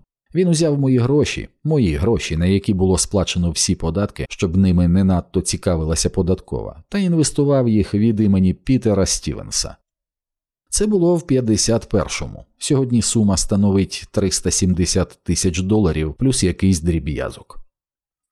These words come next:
Напевно, моя щелепа з глухим стуком упала на груди, бо він усміхнувся. Уяви собі, всі ті компанії, у які люди хотіли б вкласти гроші з п'ятдесятого року, і у цьому переліку неодмінно будуть дві-три з тих, у які вклався Пітер Стівенс.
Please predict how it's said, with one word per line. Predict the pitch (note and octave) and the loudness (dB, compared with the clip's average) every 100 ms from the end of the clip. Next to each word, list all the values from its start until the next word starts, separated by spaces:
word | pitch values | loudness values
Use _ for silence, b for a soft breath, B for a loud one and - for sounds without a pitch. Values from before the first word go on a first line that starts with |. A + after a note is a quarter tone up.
| _ _ _ _ _ - | _ _ _ _ _ -6
Напевно, | F2 - E2+ G2 A#2 | -4 -2 0 0 2
моя | A2 E2+ | 2 0
щелепа | D#2+ - E2+ F2 - | -2 -2 -2 -2 -2
з | F2 | -2
глухим | F2+ G2 - E2 | 0 0 -2 -2
стуком | D#2+ - G#2 - E2 | -2 -2 -4 -2 0
упала | F2 - D#2+ D#2 | 0 0 -2 0
на | D#2+ | 0
груди, | D#2 F#2 G2 F2 | 2 2 2 0
бо | E2+ E2 | 0 0
він | E2 | 0
усміхнувся. | D2+ - E2 - C#2+ D2 - - _ _ _ _ _ - B2 | -2 -4 -6 -4 -8 -6 -12 -12 _ _ _ _ _ -4 0
Уяви | F#2+ F2+ D2 | 0 0 -2
собі, | - D#2+ C#2+ D2+ | -6 -6 -6 -6
всі | C#2+ - F#2+ | -4 -2 0
ті | F2+ | -2
компанії, | E2 F2+ E2+ C3 A#2+ E2 F2 | -2 -2 0 0 0 2 2
у | F2+ | 2
які | F#2 - G2 | 0 0 2
люди | G2+ F#2 | 2 2
хотіли | - G2 G2 F#2+ | -2 -2 0 0
б | F2+ | 0
вкласти | F#2 - F#2+ F#2+ - | -4 -2 -2 0 0
гроші | F2+ A2+ B2 F2 | 2 2 0 -2
з | D#2 | -4
п'ятдесятого | - F2+ F#2 F#2+ - F#2+ F#2+ E2+ F#2 | -4 -2 0 -2 0 -2 0 2 2
року, | D3 - - - | 0 -2 -10 -8
і | - F#2+ | -2 -2
у | |
цьому | - F#3+ F3+ | 0 0 0
переліку | - D#3+ D#3 C#3+ C3 A#2+ | 0 0 2 2 0 2
неодмінно | A#2+ A2+ G#2+ C#3+ C3 A#2 | 4 2 2 2 2 2
будуть | A#2+ A#2+ A2 - | 0 2 0 -2
дві-три | G2+ A2 A#2 - - G#2+ F#2+ | -2 2 2 2 0 2 0
з | E2 | -2
тих, | - C#3 - | -2 -2 0
у | A#2 | 2
які | G#2+ G2+ A2 | 2 2 -2
вклався | G2+ G#2+ G2+ - F#2 | -2 -2 -2 0 -4
Пітер | - F#2 E2+ - | -2 -2 -2 -4
Стівенс. | - E2 - F2+ - | -6 -6 -8 -8 -10